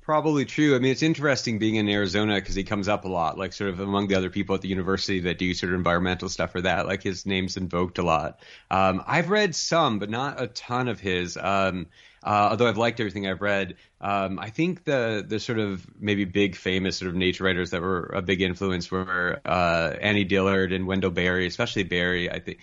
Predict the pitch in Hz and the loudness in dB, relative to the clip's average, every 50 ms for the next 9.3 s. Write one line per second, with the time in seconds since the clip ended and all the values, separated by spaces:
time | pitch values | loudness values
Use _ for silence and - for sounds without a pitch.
0 | - - - 139 143 139 - - 120 123 120 107 117 151 170 165 147 127 113 113 | -8 -2 2 2 2 2 0 -4 -12 -16 -6 0 2 4 4 4 2 2 0 -2
1 | 113 - 107 104 104 - - 104 107 98 - - 139 143 127 113 101 98 92 98 | -4 -4 -6 -6 -6 -8 -8 -10 -10 -8 -6 -4 -4 -2 0 0 0 2 2 4
2 | 98 95 85 90 92 92 95 95 92 92 90 87 87 85 - - 92 90 85 - | 4 2 2 0 0 0 2 0 0 -2 -2 -2 -2 -2 -4 -4 -6 -6 -6 -8
3 | - - - - _ - 95 95 95 92 92 90 87 85 87 - _ _ _ _ | -14 -20 -20 -16 _ -2 0 2 4 2 2 2 0 -4 -6 -8 _ _ _ _
4 | - - _ - 123 - 196 208 185 160 151 156 165 175 170 143 113 117 117 123 | -20 -12 _ -4 0 2 2 2 2 2 2 2 4 2 0 0 0 0 2 2
5 | 143 156 143 120 110 101 - - 110 113 113 110 107 104 101 101 98 98 - - | 2 2 0 0 -2 -2 -2 -2 -2 0 0 0 0 0 0 0 0 -2 -2 -2
6 | 110 110 117 113 120 107 95 95 101 101 98 101 104 98 98 95 98 - - _ | -2 0 0 0 -2 -2 -2 -2 -2 -2 0 0 0 0 -2 -4 -6 -10 -18 _
7 | _ 104 - 117 107 95 - - 117 113 110 113 120 120 120 107 95 107 104 104 | _ -2 0 2 2 0 0 0 0 0 0 2 2 2 2 2 2 0 0 0
8 | 101 104 101 101 101 104 104 95 98 - 95 95 90 98 95 98 92 87 90 90 | 0 0 -2 -2 -4 -4 -6 -6 -4 -4 -4 -2 0 2 2 0 0 -2 -4 -4
9 | 85 92 95 95 92 - | -2 -2 -2 -2 -4 -8